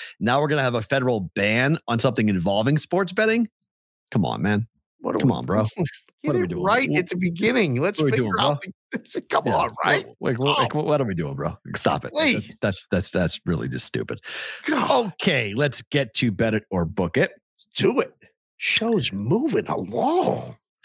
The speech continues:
Speaker 1: Three bets for you today to go
Speaker 2: Yes.
Speaker 1: ahead and throw at you here for Bet It or Book It.
Speaker 2: Yes.
Speaker 1: We are gonna go to a first period under.
Speaker 2: First period
Speaker 1: Winnipeg.
Speaker 2: under.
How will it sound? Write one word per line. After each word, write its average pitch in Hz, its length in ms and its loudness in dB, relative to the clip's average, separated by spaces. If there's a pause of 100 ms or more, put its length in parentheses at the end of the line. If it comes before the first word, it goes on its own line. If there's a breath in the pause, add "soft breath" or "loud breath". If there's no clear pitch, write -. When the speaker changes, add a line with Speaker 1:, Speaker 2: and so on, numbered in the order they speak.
(200)
Speaker 1:
Three 151 300 2
bets 90 440 0
for 95 220 0
you 82 320 0
today 90 600 2 (120)
to 98 120 0
go 104 120 2
Speaker 2:
Yes. 87 140 0
Speaker 1:
ahead 82 340 0
and 80 320 2
throw 85 280 2
at 78 260 0
you 82 160 0
here 98 320 2
for 95 300 0
Bet 90 160 2
It 85 100 2
or 82 60 0
Book 127 200 0
It. - 220 0 (180)
Speaker 2:
Yes. 202 280 -2 (920 loud breath)
Speaker 1:
We 180 140 2
are 233 80 2
gonna 208 160 0
go 202 120 2
to 196 80 2
a 185 80 0 (100)
first 214 300 0
period 196 640 2
under. 160 680 2 (1300 loud breath)
Speaker 2:
First - 260 -6
period 135 240 0
Speaker 1:
Winnipeg. 139 260 2
Speaker 2:
under. 131 120 -8